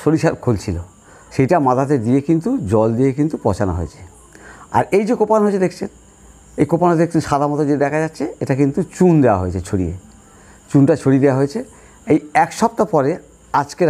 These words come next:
আবার এই মাদাতে দেখছেন জল দেওয়া চলছে, কারণ মাটি একদম খটখটে শুকনো, একদম, একদম ড্রাই কন্ডিশন, এঁটেল মাটি শুকনো তো, জল দিচ্ছে। জল দিয়ে আর এক মুঠো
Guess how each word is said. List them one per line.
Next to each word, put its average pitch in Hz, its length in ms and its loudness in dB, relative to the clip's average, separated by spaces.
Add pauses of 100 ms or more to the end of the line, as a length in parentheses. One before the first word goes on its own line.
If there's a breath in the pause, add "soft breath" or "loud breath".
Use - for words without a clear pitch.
আবার 127 200 -2 (680 soft breath)
এই 170 80 4 (120)
মাদাতে 135 300 2 (100)
দেখছেন 151 300 -2 (120)
জল 113 140 2 (100)
দেওয়া 127 240 2
চলছে, 147 240 0 (100)
কারণ 120 220 0
মাটি 107 180 -4 (280)
একদম 107 180 0 (100)
খটখটে 135 440 -4 (440 soft breath)
শুকনো, 143 320 2
একদম, 98 180 -2 (100)
একদম 135 200 2 (100)
ড্রাই 117 180 2 (160)
কন্ডিশন, 175 360 -8 (640 soft breath)
এঁটেল 135 240 2
মাটি 143 160 0 (160)
শুকনো 131 320 -2
তো, 226 80 -6 (580 loud breath)
জল 143 220 4
দিচ্ছে। 185 240 -2 (500 loud breath)
জল 156 160 4 (100)
দিয়ে 220 160 2 (200)
আর 139 80 2 (160)
এক 139 140 0
মুঠো 208 160 -2